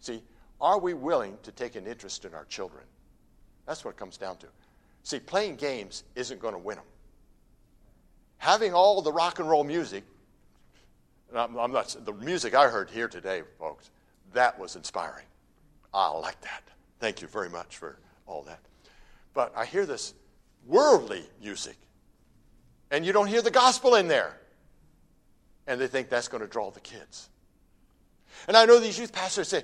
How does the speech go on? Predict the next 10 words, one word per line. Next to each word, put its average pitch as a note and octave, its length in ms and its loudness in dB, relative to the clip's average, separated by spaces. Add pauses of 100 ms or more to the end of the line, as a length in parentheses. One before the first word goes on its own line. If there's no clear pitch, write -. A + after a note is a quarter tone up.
(140)
"Oh, A3+ 220 12
let's G#3+ 340 4
have, A3+ 340 2 (140)
bring C#4+ 400 4
in C#4+ 220 2
your B3 260 6
unsaved C4+ 640 0
friends C#4 460 6
this - 240 4
weekend." D3+ 560 2